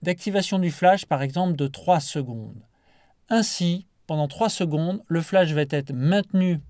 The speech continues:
polarisé et il ne pourra pas y avoir deux éclairs de flash. En appuyant sur les autres pages via la touche plus, vous pouvez sélectionner les autres sorties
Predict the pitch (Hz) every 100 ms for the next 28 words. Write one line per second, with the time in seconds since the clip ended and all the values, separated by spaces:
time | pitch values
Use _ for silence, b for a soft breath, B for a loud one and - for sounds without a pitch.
0 | - 240 233 175 156 127 143 175 b b
1 | b 190 202 196 196 196 214 202 175 170
2 | 208 147 117 120 208 202 165 160 170 156
3 | 147 139 120 - - - _ _ _ _
4 | _ b b b b b - 170 185 180
5 | 208 233 240 - 156 139 139 226 - 185
6 | 165 151 127 113 135 143 135 131 - -
7 | 147 160 233 - - _ - 143 175 175
8 | 170 180 180 190 185 180 131 117 190 247
9 | - 156 - 135 - 156